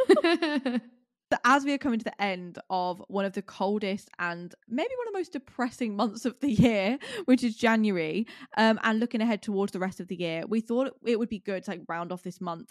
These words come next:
Speaker 2: by talking about predicted dating trends in twenty twenty-four.
Speaker 1: Which I, can I just say, I find that baffling. Like, how can we predict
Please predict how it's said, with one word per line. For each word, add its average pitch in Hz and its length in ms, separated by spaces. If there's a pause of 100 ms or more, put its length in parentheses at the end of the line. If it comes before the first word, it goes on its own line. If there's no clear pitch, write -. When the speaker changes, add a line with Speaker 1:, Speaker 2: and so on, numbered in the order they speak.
(140)
Speaker 2:
by 165 340 (340)
talking 262 340
about 220 360
predicted 196 800 (120)
dating 190 460
trends - 560
in 175 160
twenty 165 360
twenty-four. - 720 (240)
Speaker 1:
Which 240 320 (100)
I, 285 220
can - 280
I 339 120
just 349 100
say, 311 100
I 226 60
find 233 340
that 208 220
baffling. 165 440
Like, 170 200 (240)
how 359 240
can 381 160
we 381 140 (140)
predict 277 640